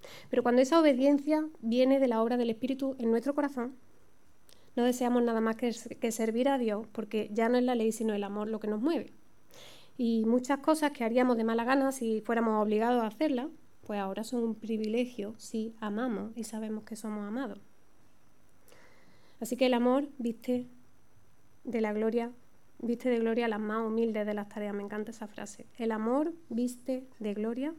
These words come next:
las más humildes tareas. Así que nuestra responsabilidad en cuanto a esta vida nueva que Dios quiere regalarnos, quitándonos ese velo y permitiéndonos reflejar a Jesús, consiste que la persona,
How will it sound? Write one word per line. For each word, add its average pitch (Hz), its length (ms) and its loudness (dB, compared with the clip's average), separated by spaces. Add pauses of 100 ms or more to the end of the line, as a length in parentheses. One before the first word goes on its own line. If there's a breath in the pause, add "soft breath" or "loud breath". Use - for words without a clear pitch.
(240)
las 208 80 -6
más 214 260 -6
humildes 214 380 -4
tareas. 208 340 -10 (2500 soft breath)
Así 247 160 0
que 294 80 6
nuestra 294 240 6
responsabilidad 254 920 2
en 320 80 4
cuanto 254 260 2
a 254 60 4
esta 254 240 -2
vida 262 340 2 (200)
nueva 247 340 6
que 226 100 -2
Dios 233 160 0
quiere 254 220 4
regalarnos, 240 580 2
quitándonos 233 520 0
ese 220 260 -2
velo 247 320 4
y 240 80 0
permitiéndonos 220 720 0
reflejar 220 420 -6
a 233 80 -4
Jesús, 247 400 -2 (1040)
consiste 277 480 -2
que 247 160 0
la 214 140 -2
persona, 294 400 2